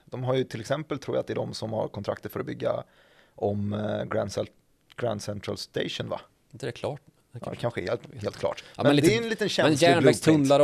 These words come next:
Speaker 2: och annat, liksom,
Speaker 1: Exakt,
Speaker 2: det kan ju
Speaker 1: det är
Speaker 2: vara
Speaker 1: ju
Speaker 2: jättekänsligt. Infrastruktur,
Speaker 1: Verkligen.
Speaker 2: som sagt.
Speaker 1: Verkligen.
Speaker 2: Eh, där sitter de på ritningarna för hur framtidens infrastruktur ska se ut i vissa fall då.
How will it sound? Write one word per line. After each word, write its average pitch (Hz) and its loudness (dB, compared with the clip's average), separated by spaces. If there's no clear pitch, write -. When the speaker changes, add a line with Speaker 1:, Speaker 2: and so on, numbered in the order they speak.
Speaker 2:
och 123 6
annat, 123 -2
liksom, 151 -2
Speaker 1:
Exakt, 120 0
Speaker 2:
det 117 -2
kan - -2
ju 147 0
Speaker 1:
det 143 0
är - 4
Speaker 2:
vara 113 8
Speaker 1:
ju - 6
Speaker 2:
jättekänsligt. 110 -2
Infrastruktur, 120 0
Speaker 1:
Verkligen. 147 2
Speaker 2:
som 127 -4
sagt. - -4
Speaker 1:
Verkligen. - -2
Speaker 2:
Eh, 107 2
där 113 4
sitter 131 0
de 120 0
på 127 2
ritningarna 101 -2
för 104 -2
hur 104 -6
framtidens 104 -6
infrastruktur 110 -8
ska 165 -2
se 180 2
ut 117 2
i 107 0
vissa 101 0
fall 98 2
då. 107 -2